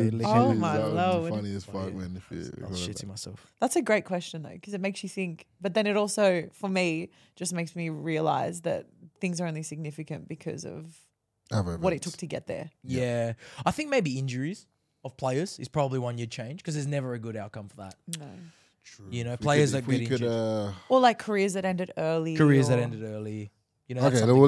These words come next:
Speaker 1: you
Speaker 3: let's,
Speaker 1: change.
Speaker 3: let's, that's a good question. Who's,
Speaker 2: So who?
Speaker 3: whose career would you change of in-, that doesn't make sense.
Speaker 1: Probably
Speaker 3: Who's
Speaker 1: R nine. I would have liked to see
Speaker 2: Ah,
Speaker 1: Ronaldo if
Speaker 2: bit
Speaker 1: his
Speaker 2: more
Speaker 1: knees
Speaker 2: of
Speaker 1: weren't
Speaker 2: him.
Speaker 1: fucked.
Speaker 3: For me, it's always gonna be Jack Wilshere.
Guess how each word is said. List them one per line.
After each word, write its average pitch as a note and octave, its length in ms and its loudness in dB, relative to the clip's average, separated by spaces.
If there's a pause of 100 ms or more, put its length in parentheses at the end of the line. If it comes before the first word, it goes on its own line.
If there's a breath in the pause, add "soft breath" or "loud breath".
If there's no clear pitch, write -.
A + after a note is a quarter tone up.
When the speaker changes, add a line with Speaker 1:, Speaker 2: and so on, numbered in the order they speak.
Speaker 1:
you C3+ 100 0
Speaker 3:
let's, D3 260 4
Speaker 1:
change. - 80 -20
Speaker 3:
let's, - 180 -18
that's C3 200 0
a - 40 2
good A2 160 0
question. G#2 340 -2
Who's, A#2+ 200 8
Speaker 2:
So A2+ 100 8
who? F#3+ 400 2 (220)
Speaker 3:
whose C3+ 200 10
career A#2 720 8 (460)
would G2 180 -4
you G#2 80 0
change G2 640 -4
of F2+ 180 -10
in-, G2 200 -8 (160)
that F#2+ 140 -6
doesn't F2+ 220 -10
make D#2 140 -12
sense. - 400 -20 (840 loud breath)
Speaker 1:
Probably D3+ 240 12
Speaker 3:
Who's - 80 6
Speaker 1:
R E3 140 6
nine. D3+ 440 0 (200)
I B2+ 40 -4
would D3+ 100 -2
have D3+ 80 -4
liked D3 140 -4
to C3 60 -8
see - 80 -2
Speaker 2:
Ah, F3+ 200 6 (160)
Speaker 1:
Ronaldo B2 260 0
if B2 60 -8
Speaker 2:
bit F3 100 -2
Speaker 1:
his B2 80 -4
Speaker 2:
more F3 140 0
Speaker 1:
knees E3+ 80 0
Speaker 2:
of - 60 -4
Speaker 1:
weren't F3 100 -4
Speaker 2:
him. D#3 80 -4
Speaker 1:
fucked. - 340 -10 (1040)
Speaker 3:
For G2 140 -8
me, A2 180 0
it's A2+ 140 -4
always F#2 140 -4
gonna F#2 180 -6
be E2+ 100 -8
Jack C#2 200 -8
Wilshere. E2+ 400 -12